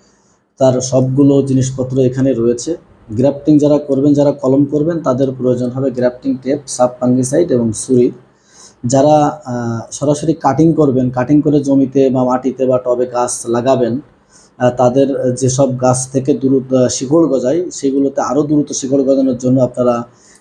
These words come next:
এই cutting এইড ব্যবহার করতে পারেন। পঞ্চাশ গ্রামের দাম হচ্ছে তিনশো পঞ্চাশ টাকা এবং এখানে তিরিশ গ্রামের দাম হচ্ছে দুইশো আশি টাকা। এটা হান্ড্রেড পার্সেন্ট ইন্ডিয়ান। দেখতে পাচ্ছেন এখানে রয়েছে grafting tape।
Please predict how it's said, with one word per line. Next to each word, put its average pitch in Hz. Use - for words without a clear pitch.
এই 123
cutting 135
এইড 131
ব্যবহার 123
করতে 123
পারেন। 120
পঞ্চাশ 127
গ্রামের 127
দাম 120
হচ্ছে 117
তিনশো 117
পঞ্চাশ 117
টাকা 131
এবং 107
এখানে 117
তিরিশ 123
গ্রামের 120
দাম 120
হচ্ছে 117
দুইশো 110
আশি 113
টাকা। 123
এটা 117
হান্ড্রেড 117
পার্সেন্ট 117
ইন্ডিয়ান। 117
দেখতে 131
পাচ্ছেন 147
এখানে 147
রয়েছে 135
grafting 127
tape। 143